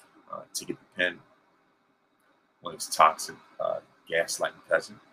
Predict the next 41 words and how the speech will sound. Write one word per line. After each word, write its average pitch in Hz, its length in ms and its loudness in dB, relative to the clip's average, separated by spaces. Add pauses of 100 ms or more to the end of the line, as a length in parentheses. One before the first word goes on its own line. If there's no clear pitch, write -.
(100)
<laughs> - 260 -14
you 113 180 8
know 98 60 4
what 95 80 2
I 101 40 0
mean? 98 140 -6 (360)
Um, 78 300 -2 (360)
that 87 260 6 (160)
was 82 380 -10 (280)
certainly, 85 540 -2 (640)
um, 50 160 -14 (560)
you - 100 -16
know, 76 60 -16 (2250)
vindication. 82 580 -4 (840)
That's - 200 -12
what 65 140 -2
I - 20 0
was - 80 -8
looking - 160 -20
for. - 200 -20 (300)
You - 80 -20
know 147 60 -20
what - 0 -
I - 20 -16
mean? 147 240 -20
Like, - 100 -10 (280)
like - 80 -16
I - 40 -18
said, - 140 -18 (140)
that 80 60 -2
was, - 260 -10 (280)
like - 80 -18
I - 20 -14
said, 71 180 -12
that 80 80 -2
was - 120 -6
a - 140 -20
much, 80 120 -18 (220)
much - 200 -8 (100)
deserved 82 420 -8 (520)
and 80 100 -12